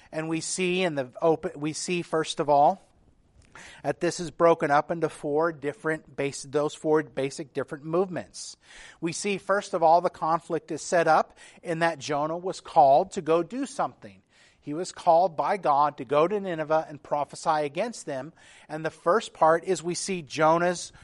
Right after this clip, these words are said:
reluctance to do that. That's the whole conflict, is Jonah's reluctance to go and prophesy to, uh, against Nineveh. The whole being swallowed up by, the whole hi-, him being swallowed by the fish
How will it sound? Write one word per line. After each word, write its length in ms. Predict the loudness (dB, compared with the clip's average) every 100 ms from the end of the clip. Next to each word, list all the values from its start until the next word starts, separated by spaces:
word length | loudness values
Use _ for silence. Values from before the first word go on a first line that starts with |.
| -20 -14
reluctance 1400 | -8 -6 -2 -2 -4 _ -10 -10 -10 -10 -10 -12 -16 -20 -20 _ _ -16
to 140 | -12
do 300 | -10 -6 -6
that. 320 | -4 -8 -6 2
That's 260 | 2 2
the 100 | -2
whole 220 | 0 -2
conflict, 640 | -4 -4 -2 -2 -8 -8 -10
is 120 | -8
Jonah's 440 | -2 0 -2 -6
reluctance 1040 | -6 -4 0 -2 -2 -6 -6 -6 -10 -14 -14 -20 -20 -6
to 100 | -2
go 280 | 2 2 2
and 200 | -4 -6
prophesy 920 | -2 0 0 -6 -6 -4 -4 -6 -10 _ _ _
to, 380 | -6 -4 -2 -6 _ _
uh, 140 | 0 2
against 600 | 0 -4 -4 -4 -4 -12
Nineveh. 720 | -14 -8 -4 -4 -4 -6 -10 -20 _ -20 _
The 120 | -8 -4
whole 260 | 0 0
being 220 | -2 -6
swallowed 520 | -10 -8 -2 0 2 0
up 200 | 0 2
by, 220 | 2 2
the 280 | -2 -4 0
whole 380 | 4 4 2 -6
hi-, 100 | -16
him 300 | -8 -6 -4
being 160 | -6 -8
swallowed 480 | -10 -4 -2 0 0
by 160 | -2
the 100 | -2
fish 460 | -4 -2 -2 -4